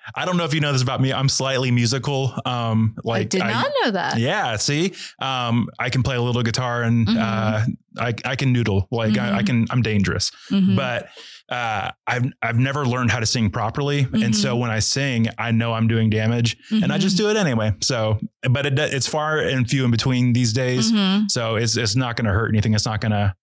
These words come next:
Speaker 1: there's probably not nodules growing right now or anything. So
Speaker 2: <laughs>
Speaker 1: I think I'll be okay for now. So, um, so Tom Petty, that's a good choice.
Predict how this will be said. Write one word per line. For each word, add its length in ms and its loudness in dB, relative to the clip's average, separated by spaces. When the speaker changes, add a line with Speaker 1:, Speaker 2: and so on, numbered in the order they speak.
Speaker 1:
there's 120 0
probably 180 -2
not 160 0
nodules 420 0
growing 260 2
right 180 2
now 180 0
or 60 0
anything. 280 2
So 260 0
Speaker 2:
<laughs> 200 -8
Speaker 1:
I 60 -6
think 200 0
I'll 100 0
be 80 2
okay 300 -2
for 120 0
now. 220 -2
So, 240 0
um, 220 -2
so 100 0
Tom 240 -2
Petty, 180 -2
that's 140 -2
a 40 -2
good 160 -2
choice. 420 -2